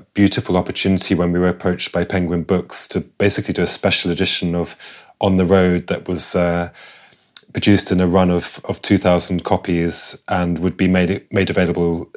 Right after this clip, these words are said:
uh, just to Dior's clients. So this is a very special edition where Kim has both written a foreword talking about his relationship to,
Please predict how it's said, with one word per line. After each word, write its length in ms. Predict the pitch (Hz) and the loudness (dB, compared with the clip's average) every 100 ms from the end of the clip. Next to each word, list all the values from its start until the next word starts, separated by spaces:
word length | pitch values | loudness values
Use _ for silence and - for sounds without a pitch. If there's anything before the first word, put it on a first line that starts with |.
| - | -4
uh, 180 | 90 | -2
just 240 | 82 95 - | 0 -2 0
to 80 | 92 | -2
Dior's 440 | - 87 90 87 | -2 0 0 0
clients. 640 | - 92 101 113 - - - _ _ - - - - - _ _ _ _ - | -2 0 0 -2 -4 -8 -10 _ _ -20 -20 -20 -20 -20 _ _ _ _ 0
So 160 | 107 | 4
this 180 | 101 - | 4 6
is 80 | 107 | 4
a 80 | 107 | 6
very 240 | 101 104 | 6 6
special 380 | - 104 - 95 | 6 2 2 0
edition 640 | 87 92 - 90 90 90 90 | 2 0 0 0 0 0 -4
where 300 | 110 95 92 | -2 2 2
Kim 260 | 87 - 95 | 2 0 2
has 140 | 95 | 0
both 260 | - 92 87 | 0 -2 0
written 260 | 92 - 92 | -2 -2 -4
a 40 | |
foreword 480 | - - 92 90 85 - | -4 0 2 2 0 -2
talking 300 | - - 95 | -4 -4 -2
about 180 | 92 | -2
his 160 | 95 90 | -2 -4
relationship 640 | 85 90 - 90 - - | -2 0 -2 -4 -6 -6
to, 420 | - 87 87 85 | -2 0 0 -4